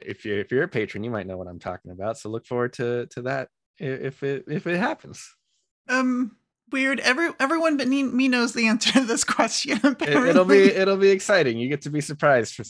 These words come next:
Speaker 1: with, with something.
Speaker 2: Okay. All right. I'll, ex-, I'll accept it. Um, <laughs> all right. Well, um, I'm trying to,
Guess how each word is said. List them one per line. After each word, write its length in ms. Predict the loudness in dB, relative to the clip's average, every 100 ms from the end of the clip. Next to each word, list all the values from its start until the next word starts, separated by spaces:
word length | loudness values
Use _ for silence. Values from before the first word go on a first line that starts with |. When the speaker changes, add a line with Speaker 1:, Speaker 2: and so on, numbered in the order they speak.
| -18 _
Speaker 1:
with, 200 | -8 -8 -8
with 120 | -12
something. 360 | -10 -12 -14 -20 _ _ _ -16 -16 -16 -18 -20 _ _ _ _ _ _ _ 0
Speaker 2:
Okay. 420 | 0 2 -4 -4 -12 _ 0
All 80 | 4
right. 200 | 4 2
I'll, 240 | 0 2
ex-, 160 | 2 4
I'll 260 | 2 2
accept 360 | 2 2 0 -2
it. 160 | -4 -10 _ _ _
Um, 340 | 0 4 6 4
<laughs> 1800 | 2 -4 -10 -14 -18 -20 _ _ _ _ _ _ -18 -14 -14 -16 -20 _
all 120 | 0 4
right. 320 | 4 0 0
Well, 460 | 2 4 2 -2 2
um, 560 | 4 6 4 2 0 -6 _ _ _ -20 _ _ _ _ _ -2
I'm 160 | 2
trying 360 | 2 4 4 4
to, 240 | 2 -2